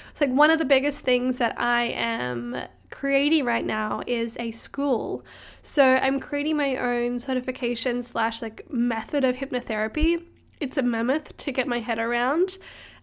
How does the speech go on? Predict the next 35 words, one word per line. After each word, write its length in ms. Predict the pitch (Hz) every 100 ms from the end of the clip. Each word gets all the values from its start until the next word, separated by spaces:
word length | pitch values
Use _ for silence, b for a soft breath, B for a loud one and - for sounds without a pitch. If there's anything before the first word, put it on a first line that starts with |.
| _
and, 720 | - 262 254 247 247 247 247 269
but 140 | 240 285
I'm 160 | 311
creating 460 | 294 330 427 349 247
it. 180 | 120 - -
And 160 | 285 277
it's 320 | 277 - -
like, 500 | 294 254 247 247 - - b b b b _
there's 200 | 262 285
a 80 | 311
lot 220 | 277 247
of 100 | 285
masculine 540 | 277 247 - 269 254
stuff 320 | 262 - 233 -
that 140 | 247
goes 260 | 240 226 233
invo-, 340 | 254 254 254 -
that, 300 | - - -
that's 240 | 240 233
involved 420 | 269 262 339 440 -
in 100 | 240
there. 120 | 214
A 40 |
lot 140 | 220 226
of 160 | 233 -
office 300 | 349 339 320
work, 360 | 285 285 285
lots 280 | 285 254 -
of, 180 | 262 233
like, 340 | 240 220 220 - - - - - - - - -
strategizing 1040 | - - 294 285 277 285 269 254 269 262 262
and, 120 | 240
like, 320 | 233 220 - - B B
creating. 880 | - 294 285 285 285 285 277 277 277 B B B _
Um, 560 | 277 262 254 240 240